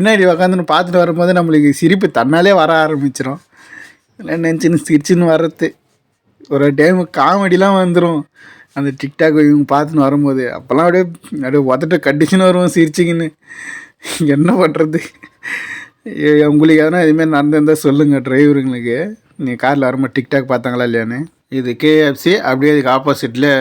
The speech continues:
மெக்டொனால்ட்ஸ் இருக்குது. ரெண்டும் பக்கத்துல பக்கத்துல இருக்குது. ஃப்ரீயா தான் இருக்குது, யாருமே இல்ல, ஒரு ஆள் கூட இல்ல.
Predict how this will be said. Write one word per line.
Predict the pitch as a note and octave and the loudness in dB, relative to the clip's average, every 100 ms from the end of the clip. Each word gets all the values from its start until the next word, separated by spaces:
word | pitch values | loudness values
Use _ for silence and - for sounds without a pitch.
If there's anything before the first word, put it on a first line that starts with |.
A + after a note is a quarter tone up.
| B2+ | -2
மெக்டொனால்ட்ஸ் | A#2+ A#2+ C#3 B2 A2+ - | -6 -2 -2 -2 -6 -4
இருக்குது. | A#2 A2+ A#2 | -2 -2 -2
ரெண்டும் | B2 C3+ A#2+ | 0 0 0
பக்கத்துல | B2+ A#2+ A#2 | 0 -2 -4
பக்கத்துல | A#2 A2+ B2 A#2+ | -4 -2 -2 -2
இருக்குது. | A2 A2 A2+ - _ _ _ _ _ - | -2 -8 -10 -12 _ _ _ _ _ -2
ஃப்ரீயா | C#3+ D#3+ D3+ | 2 2 2
தான் | D#3 | 0
இருக்குது, | C#3 B2 | 0 -2
யாருமே | A#2 B2 C3+ C3 | 0 0 0 -2
இல்ல, | B2 A2 A2+ _ | -4 -6 -8 _
ஒரு | A#2+ A#2 | -12 -6
ஆள் | A#2 A#2 | -6 -4
கூட | A#2 A#2+ | -4 -4
இல்ல. | A2 A2 | -6 -10